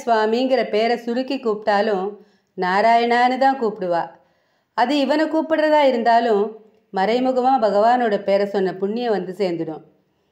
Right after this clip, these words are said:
இவன் சொன்ன மாதிரி நரேன்னு மாத்திண்டான்னா அதை எப்படி கூப்பிட்டாலும் நாராசமா தான் இருக்கும்.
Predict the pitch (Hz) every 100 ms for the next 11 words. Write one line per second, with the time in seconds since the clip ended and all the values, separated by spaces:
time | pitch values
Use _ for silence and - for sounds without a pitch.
0 | _ _ - 262 285 285 269 294 277 254
1 | 254 240 214 - - - _ 196 190 214
2 | 254 285 294 262 214 214 226 214 202 202
3 | 202 180 196 - _ _ _ - 190 196
4 | 180 185 285 302 285 254 - 226 240 240
5 | 185 180 202 220 220 240 233 233 240 202
6 | 180 170